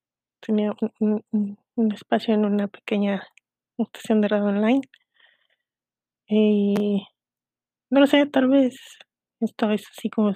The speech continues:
parte de nostálgica, pero un poquito más, este, académica,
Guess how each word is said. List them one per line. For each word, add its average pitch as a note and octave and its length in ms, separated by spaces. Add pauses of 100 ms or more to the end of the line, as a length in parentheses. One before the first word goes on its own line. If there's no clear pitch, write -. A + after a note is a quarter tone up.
parte - 240
de G#3+ 180
nostálgica, A3+ 840 (2250)
pero G3+ 680
un F3+ 120 (400)
poquito - 280
más, F#3+ 280 (800)
este, G3 580 (960)
académica, A3+ 640